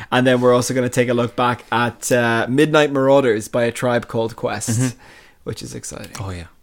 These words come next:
Speaker 1: Oh, yeah.
Speaker 2: Yeah.
Speaker 1: Represent.
Speaker 2: Represent.
Speaker 1: Okay. We haven't, have we done, we, have we done a hip hop album on
Speaker 2: Uh,
Speaker 1: our retrospective
Speaker 2: I
Speaker 1: yet?
Speaker 2: think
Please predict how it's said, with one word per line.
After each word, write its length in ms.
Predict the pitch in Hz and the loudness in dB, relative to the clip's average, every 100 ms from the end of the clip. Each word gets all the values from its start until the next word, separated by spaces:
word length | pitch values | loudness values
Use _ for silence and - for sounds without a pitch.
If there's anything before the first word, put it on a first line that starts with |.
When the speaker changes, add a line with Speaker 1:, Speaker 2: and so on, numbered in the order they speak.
| _ 120 | _ -6
Speaker 1:
Oh, 360 | 120 127 147 | -4 -4 -4
yeah. 260 | 190 - 107 | -6 -8 -8
Speaker 2:
Yeah. 160 | 95 - - | -10 -12 -8
Speaker 1:
Represent. 600 | 123 120 117 123 107 95 - - - | -6 -4 -2 -2 -4 -10 -18 -20 -18
Speaker 2:
Represent. 200 | - 147 | -4 2
Speaker 1:
Okay. 440 | 151 170 117 107 - _ _ _ - - _ | 4 4 2 -2 -10 _ _ _ -20 -20 _
We 80 | 170 | -2
haven't, 200 | 214 320 | -2 0
have 120 | 156 160 | -2 -2
we 100 | 233 | 0
done, 240 | 330 - | -2 -2
we, 100 | 208 | -4
have 100 | 208 | -2
we 80 | 214 | -2
done 140 | 240 233 | -2 0
a 40 | |
hip 160 | 220 220 | 0 0
hop 160 | 214 | 0
album 300 | 214 208 202 | 0 0 -2
on 200 | 202 190 | -2 -2
Speaker 2:
Uh, 40 | 117 | -2
Speaker 1:
our 420 | 117 117 113 175 | -2 0 0 2
retrospective 640 | 185 180 175 196 180 185 | 0 -2 -4 -2 -2 -2
Speaker 2:
I 20 | |
Speaker 1:
yet? 40 | 190 | 0
Speaker 2:
think 420 | 170 170 - | 0 -4 -10